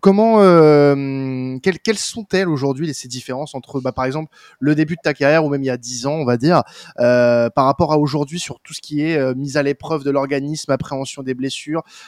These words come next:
euh, l'évolution des prépas physiques notamment, euh, comment ça a pu,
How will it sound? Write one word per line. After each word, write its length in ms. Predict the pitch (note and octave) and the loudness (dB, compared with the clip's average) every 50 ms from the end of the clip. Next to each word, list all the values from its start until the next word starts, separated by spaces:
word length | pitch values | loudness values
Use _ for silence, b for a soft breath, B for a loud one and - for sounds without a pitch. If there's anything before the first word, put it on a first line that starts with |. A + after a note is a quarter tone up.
| B B - | B B -8
euh, 320 | A#2+ A#2+ A#2+ A#2+ A#2+ B2 | -6 -4 -4 -4 -4 -4
l'évolution 440 | B2+ C3+ C3 C3+ C#3 C#3+ - - D#3+ | -4 -4 -4 -2 -4 -4 -4 -6 -8
des 100 | C#3+ B2+ | -8 -8
prépas 340 | - - D#3+ - D#3 D3 C#3+ | -4 -4 -4 -2 -2 -4 -4
physiques 380 | - E3+ E3 D#3 B3+ B3+ - | -4 -8 -6 -4 -6 -6 -6
notamment, 460 | F#3 E3 - D3+ D3 E3 G3+ C4 D4 _ _ - - | -8 -8 -4 -4 -4 -4 -4 -6 -6 _ _ -6 -2
euh, 520 | C3 C3+ C3+ C3 C3 C3 C3 C3+ C3 C3 | 0 2 2 2 2 2 2 2 0 -2
comment 260 | B2+ - E3+ F3+ A3+ | 0 -2 -2 0 0
ça 200 | B3 - - E3+ | -4 0 0 0
a 60 | D3 | 0
pu, 300 | C#3+ _ - G3 G3 F#3+ | 0 _ -12 -12 -12 -12